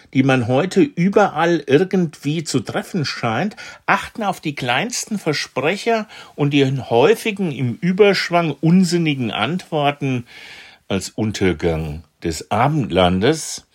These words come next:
was ja eigentlich schon vor hundert Jahren prognostiziert wurde.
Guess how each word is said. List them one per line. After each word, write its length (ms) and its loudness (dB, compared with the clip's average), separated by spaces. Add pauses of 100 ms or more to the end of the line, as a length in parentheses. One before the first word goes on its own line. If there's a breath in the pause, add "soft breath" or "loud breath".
(360 loud breath)
was 200 -2
ja 160 0
eigentlich 260 2
schon 220 0
vor 120 -4
hundert 320 0
Jahren 420 -2 (400)
prognostiziert 960 0
wurde. 320 -4